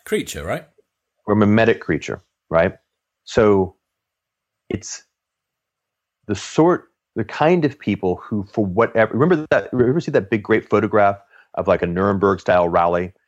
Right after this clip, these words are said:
Speaker 2: and there's, like, a hundred thousand Nazis, like, saluting, and one dude standing there folding his arms?
Speaker 1: <laughs> I've not seen it, no.
Speaker 2: You haven't seen it? Oh, it's great. Uh, you, you should get it and, like, you know, put it up.
Speaker 1: Yep.
Speaker 2: Because the question, the point is, if you had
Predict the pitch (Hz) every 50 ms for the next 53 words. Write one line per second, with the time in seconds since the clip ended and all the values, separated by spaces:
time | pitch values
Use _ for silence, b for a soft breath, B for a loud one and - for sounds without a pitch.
0 | _ _ - 90 90 82 - 85 87 85 85 - - _ _ _ _ _ _ _
1 | _ _ _ _ _ _ _ _ _ - - - _ _ _ - 127 120 147 147
2 | 139 143 113 - 120 101 104 101 92 101 92 90 90 90 92 - - - - 87
3 | 80 78 - - - 98 87 95 92 107 107 113 117 - - 95 90 85 87 92
4 | 113 117 127 127 110 87 101 98 101 104 95 - - 95 98 98 95 92 85 -
5 | 101 92 92 92 90 85 87 82 87 104 117 120 - - 151 - - 123 107 -
6 | 127 110 98 - - - 104 101 98 95 90 87 87 92 92 87 85 - 113 120
7 | 110 - 135 123 - 131 120 95 - 92 - - - 95 90 78 71 - - 95
8 | 95 - 92 92 95 87 101 - 113 95 95 - 98 98 - 90 87 82 76 -
9 | - _ _ b b b b b b _ - 90 82 - - 104 78 67 - -
10 | - _ _ 101 104 107 113 - - _ - 117 - 151 131 117 - - _ _
11 | _ _ _ _ _ _ _ _ _ - - - - 185 180 - - 113 - -
12 | 147 135 123 104 92 - _ _ _ _ _ _ _ _ _ _ _ _ _ _
13 | _ _ _ _ _ _ _ _ _ _ _ _ _ _ _ _ _ _ _ _
14 | _ _ _ _ _ _ _ _ _ _ _ _ _ _ _ _ _ - - -
15 | 135 127 110 127 135 127 123 107